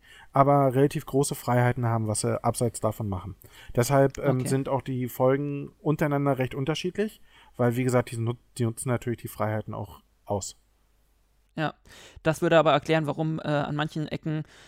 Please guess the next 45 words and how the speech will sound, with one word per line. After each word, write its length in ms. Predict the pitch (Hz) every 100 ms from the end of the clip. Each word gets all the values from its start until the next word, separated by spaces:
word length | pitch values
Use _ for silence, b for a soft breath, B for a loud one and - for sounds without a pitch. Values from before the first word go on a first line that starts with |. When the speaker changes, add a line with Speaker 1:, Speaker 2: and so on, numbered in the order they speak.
| b b
Speaker 2:
ähm, 460 | 147 147 147 147 147 -
oder 220 | 147 139
an 100 | 151
manchen 200 | 151 151
Stellen, 360 | 160 156 151 151
in 40 |
manchen 240 | 147 147 160
Folgen 240 | 156 151
dann 140 | 143
manche 240 | 143 151 160
Charaktere 440 | 151 147 - 156
nicht 140 | 151 -
mehr 80 |
auftauchen 480 | - 156 175 170 170
und 80 | 147
plötzlich 260 | - 156 156
dann, 300 | 151 147 147
äh, 100 | -
zwei 200 | 147 -
Folgen 260 | 151 151 147
wieder 320 | 151 147 - -
Speaker 1:
Genau. 160 | 175
Speaker 2:
irgendwo 180 | 151 151
aus 160 | 151 -
einer 80 | 143
Tür 140 | 156
rauskommen. 400 | - - 143 135
Speaker 1:
Genau 220 | 127 139
da 160 | 139 139
sehe 100 | 135
ich 60 | 127
tatsächlich 320 | 123 123 123
das 140 | 135
Speaker 2:
Ähm, 40 | 131
Speaker 1:
große 220 | 117 120
Problem. 320 | 123 101 90 _ _ _ _ _ b b b b -
Speaker 2:
genau. 160 | 160 156
Speaker 1:
Kurtzman 200 | 139 170
hat 80 | 160
üblich-, 380 | 156 160 151 - _
übrigens 380 | 165 135 151 147
an 200 | 143 123
zwei 520 | - 117 110 117 185
Episoden, 880 | 185 185 170 170 175 175 175 170 170
ähm, 600 | 175 156 156 156 156 151